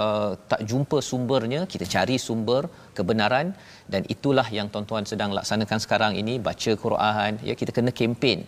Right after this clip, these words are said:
kena bawa ke generasi kita untuk ke arah sini, kerana kita tidak mahu jadi orang yang, yang fasik. Kalau orang Kristian itu, mereka merasakan bahawa kalau mereka tak buat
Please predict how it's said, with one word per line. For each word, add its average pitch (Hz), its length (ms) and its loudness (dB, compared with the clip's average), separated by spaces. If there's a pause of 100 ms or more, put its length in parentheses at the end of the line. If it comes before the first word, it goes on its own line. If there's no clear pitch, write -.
(320)
kena 98 120 -4 (100)
bawa 131 220 4 (260)
ke 127 140 -4
generasi 117 560 0 (520)
kita - 240 -2 (180)
untuk 110 300 -4
ke - 60 2 (100)
arah 107 200 2
sini, 104 160 -2 (100)
kerana 107 280 0
kita 101 180 -2
tidak 101 160 -2 (100)
mahu 104 160 -2 (140)
jadi 95 160 0 (140)
orang 98 180 0 (120)
yang, 120 120 2 (460)
yang 95 120 0 (100)
fasik. 143 420 4 (340)
Kalau 95 200 2
orang 107 180 0
Kristian 123 400 0 (100)
itu, 151 140 0 (120)
mereka 113 260 0 (100)
merasakan 113 460 2 (100)
bahawa 107 280 2 (180)
kalau 107 260 2 (120)
mereka 104 300 0 (480)
tak - 80 2 (100)
buat 123 160 4